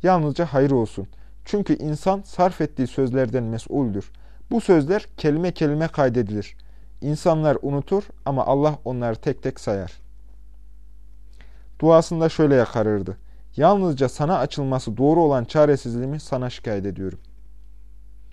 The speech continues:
Yine bir gün evinin kapısında oturmuştu.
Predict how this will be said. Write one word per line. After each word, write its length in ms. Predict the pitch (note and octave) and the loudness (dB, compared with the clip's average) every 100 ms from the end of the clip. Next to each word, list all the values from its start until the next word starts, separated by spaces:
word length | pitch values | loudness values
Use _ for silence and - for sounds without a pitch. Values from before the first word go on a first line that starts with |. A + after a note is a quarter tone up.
| - - - - - - - - | -18 -18 -18 -18 -18 -18 -14 -2
Yine 240 | E3+ F3+ | 2 4
bir 100 | F3+ | 4
gün 260 | E3 D#3+ E3+ | 2 0 -2
evinin 320 | - D3 D#3 D3 | 2 4 2 0
kapısında 440 | D#3 - D3+ C#3+ | -2 -2 -2 2
oturmuştu. 580 | A#2+ A#2+ A2 G#2 - | 2 0 -4 -6 -8